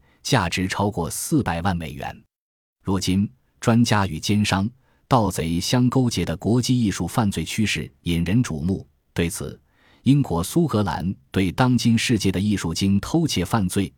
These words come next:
进行了透彻的分析。首先是犯罪的目的有三种：一是为了充实日本或者南美巨额私人收藏；二是精神失常的复仇者复仇；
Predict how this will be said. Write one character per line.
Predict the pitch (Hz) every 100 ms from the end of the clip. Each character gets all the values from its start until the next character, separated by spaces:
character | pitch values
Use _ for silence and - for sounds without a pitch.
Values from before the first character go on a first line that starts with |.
| _
进 | 98 92
行 | 92
了 | 85 -
透 | - 123
彻 | 85 82
的 | 82
分 | 90 95
析。 | - 92 - _ _
首 | - 90 95
先 | 113 117
是 | - 87
犯 | - 127 101
罪 | 98
的 | 98 107
目 | 117
的 | -
有 | 69 65
三 | - 113
种： | 120 71 - _ _ _ _
一 | 101 135
是 | 127 101
为 | 85
了 | 82
充 | - 123 120
实 | - 87
日 | 101 98
本 | 82 80 -
或 | - 85
者 | 85 82
南 | - 104
美 | 139 82
巨 | 80 123 92
额 | 82
私 | 78 - 123
人 | 82
收 | - 92 95
藏； | 73 - - _ _ _ _ -
二 | 98 87
是 | - 85
精 | - 127
神 | 113 95
失 | 95 131
常 | 110 85
的 | 80
复 | 69 - 123
仇 | - 92
者 | -
复 | - 87
仇； | - 80